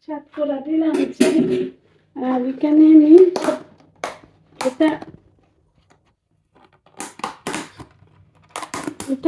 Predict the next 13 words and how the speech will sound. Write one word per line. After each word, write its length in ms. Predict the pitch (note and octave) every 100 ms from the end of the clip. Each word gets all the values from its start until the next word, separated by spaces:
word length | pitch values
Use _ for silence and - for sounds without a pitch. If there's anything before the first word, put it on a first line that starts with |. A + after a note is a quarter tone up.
| D#4
আমি 120 | D#4 -
শুটকি 340 | D#4+ - - C4+
চাটনি 280 | D4+ C#4+ D4 C#4+
কাঁঠালের 400 | D4+ D#4 D4+ C#4+
বিচি 220 | C4+ - C#4+
দি 80 | C#4+ D4
বানাইছি। 480 | C#4+ C#4 C4+ D#4 D#4 D#4 - _ _ _ _ - - - _ _ _ _ _ _ _ C4
আপনারা 420 | - D4 D#4 D#4 C4+
ভিডিওটা 440 | C#4 D4 D4+ D#4 C#4 D4
দেখতে 280 | C#4+ - D#4+
থাকুকা। 460 | D4+ D4 C#4+ C#4+ C#4+ E4 D#4+ - _ - - - - _ -
ভিডিও 420 | C#4+ D#4 D4+ E4 F#4+ F#4+ - _ _ -
কাঁঠালের 540 | D#4 D4 D#4 D4+ D4